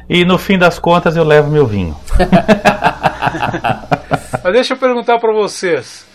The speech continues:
Speaker 2: Vocês acham, agora por outro lado, essa fase poética do Bolsonaro? Se bem que, assim, o Bolsonaro calado é, é relativamente calado, né? Dia desse ele saiu com essa aqui, ó.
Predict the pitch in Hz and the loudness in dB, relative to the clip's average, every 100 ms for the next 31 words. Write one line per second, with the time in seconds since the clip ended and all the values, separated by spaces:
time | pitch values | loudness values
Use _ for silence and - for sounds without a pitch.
0 | _ _ _ _ 175 175 240 240 190 226 | _ _ _ _ -8 -2 2 4 4 2
1 | 240 - 226 220 202 190 170 165 185 185 | 2 0 -4 -6 -10 -12 -12 -14 -8 -4
2 | 170 202 208 208 220 220 196 208 208 202 | -2 -2 -2 0 0 0 0 0 0 -2
3 | 202 202 202 190 208 185 208 - 196 180 | -2 0 -2 -2 -2 2 0 -2 -6 -4
4 | 185 180 180 160 185 208 143 110 _ _ | -6 -4 -6 -2 0 -2 -4 -10 _ _
5 | _ - - - - 233 262 254 233 202 | _ -18 -16 -14 -4 -2 0 2 2 2
6 | 226 196 175 151 180 170 196 185 185 185 | -4 -4 -6 -6 -8 -6 -6 -6 -4 -2
7 | 170 185 220 247 240 226 208 180 165 151 | 0 0 0 0 0 0 0 -2 -4 -8
8 | 143 160 170 143 143 151 170 170 220 214 | -10 -12 -12 -12 -12 -12 -6 0 0 0
9 | 220 208 185 226 - 254 202 170 170 147 | -2 -2 -2 -8 -4 -2 0 0 -2 -4
10 | 147 180 - _ _ _ _ - 170 175 | -8 -10 -12 _ _ _ _ -4 -2 0
11 | 190 196 233 220 233 226 226 226 214 202 | 0 -2 -4 0 2 2 0 2 2 2
12 | 214 - 190 170 | -2 -4 -4 -4